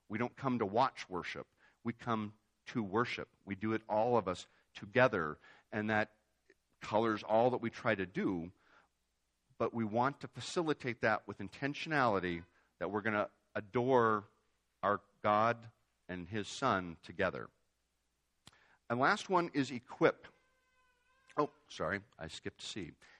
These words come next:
Connect. We wanna connect with one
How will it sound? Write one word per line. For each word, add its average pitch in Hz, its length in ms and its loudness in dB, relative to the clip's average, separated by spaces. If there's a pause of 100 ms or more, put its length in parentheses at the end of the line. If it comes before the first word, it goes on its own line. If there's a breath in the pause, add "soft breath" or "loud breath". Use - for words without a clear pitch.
(120)
Connect. - 460 0 (520 loud breath)
We 117 80 -2
wanna 131 180 2
connect 151 500 -2
with 120 140 -10
one 98 240 -2